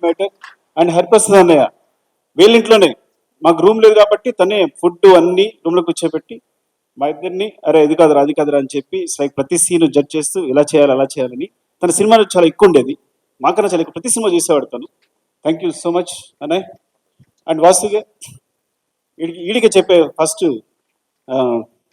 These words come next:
తర్వాత కథ చెప్తే రాజు గారు మీకు స-, సురేందర్కి చెప్పినట్టుగా సూర్య అందరికీ. ఆ, ఒక్క నిమిషం చెప్పేస్తా, మీకు బోరు కొడితేమో. రాజు గారు చెప్పాను, రాజు గారు కొంచెం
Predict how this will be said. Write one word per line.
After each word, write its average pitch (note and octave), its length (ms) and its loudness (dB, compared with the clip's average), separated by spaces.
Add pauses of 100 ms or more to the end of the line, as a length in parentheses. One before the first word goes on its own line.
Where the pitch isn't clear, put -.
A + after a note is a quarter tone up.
తర్వాత F3+ 280 -2
కథ F3 180 -2
చెప్తే D3 260 -4
రాజు E3 240 2
గారు C#3 380 2 (600)
మీకు A3 300 -2
స-, C#3+ 440 -2
సురేందర్కి F#3+ 500 -4
చెప్పినట్టుగా C#3 480 -10
సూర్య D#3+ 300 -2
అందరికీ. C#3+ 380 -4 (800)
ఆ, F3 380 2 (180)
ఒక్క - 140 -12
నిమిషం B3 260 2
చెప్పేస్తా, G3 280 0
మీకు E3 200 2
బోరు G#3 100 4
కొడితేమో. E3+ 480 0 (840)
రాజు G3+ 180 2
గారు C4 100 4
చెప్పాను, A3 380 -2
రాజు G3+ 180 -2
గారు A#3+ 140 2
కొంచెం G#3 540 -6